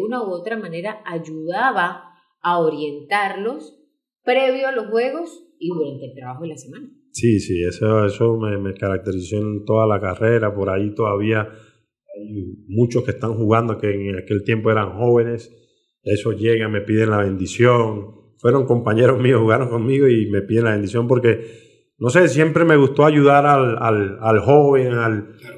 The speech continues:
Speaker 2: por
Speaker 3: sí.
Speaker 2: ejemplo, aquí en Táchira me gustaba el jugador de acá, ayudarlo, ayudarlo, porque yo, yo sentía y veía que al jugador de acá le,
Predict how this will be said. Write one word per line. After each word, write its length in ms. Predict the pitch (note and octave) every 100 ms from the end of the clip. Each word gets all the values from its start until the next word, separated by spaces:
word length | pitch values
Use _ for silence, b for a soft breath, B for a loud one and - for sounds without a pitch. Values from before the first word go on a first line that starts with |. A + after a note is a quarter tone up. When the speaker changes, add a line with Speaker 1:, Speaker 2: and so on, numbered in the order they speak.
| -
Speaker 2:
por 160 | A#2+
Speaker 3:
sí. 60 | A#2+ C3
Speaker 2:
ejemplo, 200 | C3+ D#3
aquí 200 | D3 D#3+
en 100 | D3+
Táchira 400 | D#3+ D#3 D#3 C3+
me 100 | B2
gustaba 400 | A#2 C3+ C3+ C3+
el 80 |
jugador 360 | A#2+ A#2+ A#2+ C3
de 80 | C3+
acá, 180 | B2+ C#3
ayudarlo, 480 | B2 A#2 C3+ B2+
ayudarlo, 380 | B2+ A#2+ C3 B2
porque 220 | A2+ A2 A2
yo, 560 | C3 C#3+ - - - -
yo 120 | A#2
sentía 480 | A#2 D3 D3+ D#3 D3
y 160 | C3+
veía 520 | C3 B2 D3 D#3+ D3 -
que 160 | B2
al 200 | A#2 A2+
jugador 320 | A2 A2 A#2+ B2+
de 60 |
acá 220 | B2 B2
le, 120 | B2+